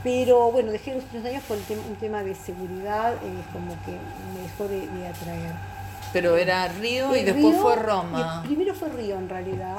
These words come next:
Speaker 2: Sí.
Speaker 1: Eh, ese, esa emoción. Y Roma también. Y otro lugar que me dio vuelta la cabeza y yo creo que marcó mucho mi,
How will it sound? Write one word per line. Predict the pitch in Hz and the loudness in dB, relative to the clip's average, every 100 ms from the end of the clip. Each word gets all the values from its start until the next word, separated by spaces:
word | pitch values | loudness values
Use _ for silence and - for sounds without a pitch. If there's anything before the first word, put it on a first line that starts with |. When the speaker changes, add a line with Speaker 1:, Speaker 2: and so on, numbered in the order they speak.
| 233 | -6
Speaker 2:
Sí. | - 220 202 190 190 - - | -4 -2 -2 -2 -6 -12 -6
Speaker 1:
Eh, | 214 208 202 196 196 196 - | -2 -2 -2 -4 -4 -6 -6
ese, | 214 - 247 | -6 -4 -4
esa | 269 269 | -2 0
emoción. | 220 214 - 233 202 196 175 - - - | 0 -2 -4 -2 0 -2 -6 -12 -12 -2
Y | 254 | 0
Roma | 254 285 349 370 359 339 - | 2 4 6 4 2 -2 -6
también. | 220 220 208 190 185 214 | -4 -4 -2 -4 -6 -4
Y | 220 | -4
otro | 247 | -2
lugar | 240 240 | -2 -2
que | 247 | -4
me | 214 | -4
dio | 208 208 | 0 0
vuelta | 214 220 | 0 0
la | 196 | -4
cabeza | 196 196 226 226 | -6 -4 -4 -4
y | |
yo | 202 | -4
creo | 196 196 | -4 -2
que | |
marcó | 185 190 208 | -4 -6 -6
mucho | 196 214 220 220 202 | -4 -2 -4 -4 -6
mi, | 185 185 175 | -4 -4 -2